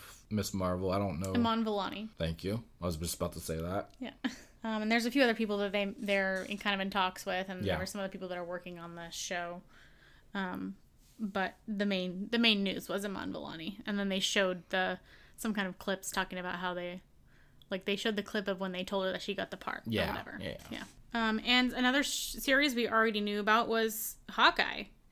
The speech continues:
Speaker 2: Obviously, we knew Jeremy Renner was coming to that 'cause that was, like, highly, highly, uh, <laughs> advertised. And he's teaming up with Kate Bishop,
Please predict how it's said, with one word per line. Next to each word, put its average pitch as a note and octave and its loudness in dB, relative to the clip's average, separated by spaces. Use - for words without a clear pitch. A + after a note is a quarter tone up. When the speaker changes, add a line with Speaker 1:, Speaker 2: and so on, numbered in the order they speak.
Speaker 2:
Obviously, G#3+ 0
we A3 2
knew A3 2
Jeremy G#3+ 0
Renner G#3 0
was G3 -4
coming F#3+ -4
to G3+ -6
that G3+ 2
'cause G3+ -12
that G3 -4
was, F#3+ -6
like, F#3+ -4
highly, F#3+ -4
highly, G3+ -2
uh, F#3+ 0
<laughs> - -10
advertised. A3 4
And F#3+ 0
he's G3 -4
teaming G#3 2
up F#3+ 0
with F#3+ -2
Kate G3 -2
Bishop, C#4 6